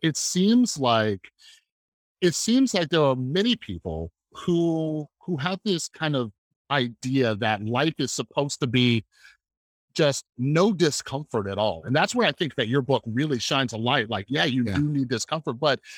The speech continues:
Speaker 1: you know, when we're talking about, uh, you know, like we mentioned, like, you, you know, uh, trans jokes and there's the Dave Chappelle
Speaker 2: Yeah.
Speaker 1: thing that's going on and everything. But when I look at it, like, I, I understand obviously, like, people getting offended and people, you know, uh, uh,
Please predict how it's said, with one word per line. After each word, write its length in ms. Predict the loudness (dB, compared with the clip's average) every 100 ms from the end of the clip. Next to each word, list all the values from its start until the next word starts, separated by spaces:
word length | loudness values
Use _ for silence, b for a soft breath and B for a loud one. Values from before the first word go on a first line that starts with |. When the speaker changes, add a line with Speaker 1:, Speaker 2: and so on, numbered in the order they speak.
| B 0
Speaker 1:
you 100 | 4
know, 120 | 4
when 200 | 2 -2
we're 100 | -4
talking 360 | -2 -2 -2
about, 460 | -2 0 2 2 0 -2
uh, 320 | 0 0 0 0
you 100 | 0
know, 80 |
like 160 | 0 -2 -2
we 80 |
mentioned, 320 | -2 -4 -4 -4
like, 180 | -4
you, 200 | -4 -4 0
you 120 | 0
know, 220 | 2 0
uh, 120 | 0 -2
trans 340 | -2 -2 -2
jokes 260 | -4 -4 -2
and 100 | -2
there's 220 | -2 -4
the 100 | -4
Dave 200 | -2 -4
Chappelle 300 | -4 -2 0
Speaker 2:
Yeah. 60 | 0
Speaker 1:
thing 120 | -2
that's 160 | -2
going 240 | -2 0 2
on 160 | 2
and 100 | 2
everything. 340 | 0 0 0 -2 B B B 0
But 280 | 4 4 2
when 100 | 0
I 80 |
look 260 | 0 0 0
at 200 | 0 0
it, 80 | 0
like, 160 | 0
I, 180 | 2 2
I 120 | 2 0
understand 720 | 0 -4 -6 -6 -2 0 0
obviously, 540 | 0 0 -2 -2 -2
like, 260 | 0 -2 -4
people 240 | -6 -4
getting 200 | -4 -4
offended 440 | -2 0 2 2 2
and 100 | 0
people, 380 | -2 -2 -2 -4 B B
you 120 | 0
know, 200 | 2 2 2
uh, 360 | 0 0 -4 -6
uh, 280 | -4 -4